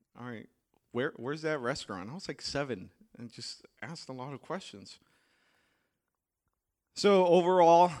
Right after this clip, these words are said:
you know that saying, "Ride or die"? Like, I could be that ride or die friend. And it's like the joke, I've seen it so often. It's like, "I, I'll be your ride or die, but I'm gonna have questions. Like, where are we going?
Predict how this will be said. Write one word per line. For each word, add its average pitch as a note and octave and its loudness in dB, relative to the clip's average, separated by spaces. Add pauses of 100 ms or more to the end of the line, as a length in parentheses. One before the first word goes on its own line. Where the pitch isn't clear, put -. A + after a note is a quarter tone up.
(180)
you C3+ -8
know D3 -2
that C#3 0
saying, A#2+ -2
"Ride A2+ 4
or A2+ 2
die"? G#2+ 2
Like, G2+ -8
I B2+ 2
could A#2+ -6
be A2 -6
that G2 -4
ride G#2+ -2
or G#2 -6
die G2 -2
friend. A2+ -8 (500)
And A#2+ -4
it's B2 -2
like C#3 0
the C3+ -6
joke, A#2+ -2
I've A2+ -2
seen B2 -6
it A#2+ -8
so A#2 -4
often. A2 -4
It's - -12
like, G#2+ -8
"I, A#2 2
I'll B2 4
be D#3 -10
your F3 0
ride C3+ 4
or B2 -2
die, A2+ 2
but G#2+ -2
I'm B2 -4
gonna D3+ -6
have A2 -4
questions. E2+ -10
Like, D#2+ -16 (640)
where G#2 -6
are - -6
we F#2+ -6
going? C#3 0